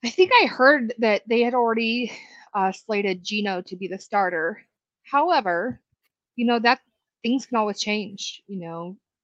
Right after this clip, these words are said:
one game, one practice, one injury, things change. Um, I can't say that I've seen a whole lot of Drew's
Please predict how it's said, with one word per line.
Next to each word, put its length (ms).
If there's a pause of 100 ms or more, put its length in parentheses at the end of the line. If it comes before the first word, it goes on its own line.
(160)
one 260
game, 280
one 160
practice, 460
one 160
injury, 560 (480)
things 280
change. 680 (440)
Um, 160
I 60
can't 280
say 120
that 120
I've 140
seen 400
a 40
whole 360
lot 200
of 180 (400)
Drew's 280